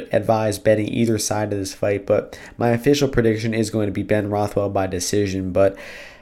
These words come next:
I really wouldn't bet this fight. It's a really low-level fight. It's probably gonna be a close split decision type of fight, and it's probably better to just save your money for another fight.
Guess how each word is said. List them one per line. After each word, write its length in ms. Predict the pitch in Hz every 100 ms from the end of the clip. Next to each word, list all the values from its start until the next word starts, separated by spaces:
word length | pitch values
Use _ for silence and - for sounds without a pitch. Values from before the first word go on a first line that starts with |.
| - -
I 80 |
really 280 | 120 135 139
wouldn't 260 | 117 117 101
bet 160 | 107
this 160 | 104 98
fight. 240 | - 104
It's 140 | 101 101
a 80 | 107
really 240 | 113 113
low-level 540 | 104 104 104 104 98 98
fight. 300 | - 101 98
It's 120 | -
probably 300 | 110 110 110
gonna 100 | 104
be 100 | 101
a 60 |
close 400 | 98 - 107 104
split 280 | - - -
decision 400 | 107 - 104 92
type 200 | 101 98
of 80 | 98
fight, 240 | - 101
and 120 | 98 98
it's 100 | 92
probably 380 | - 117 107
better 300 | 95 98 95
to 120 | 92 92
just 220 | 92 -
save 260 | 98 95
your 80 | 92
money 240 | 92 92 90
for 180 | -
another 280 | 92 85 85
fight. 340 | 85 - -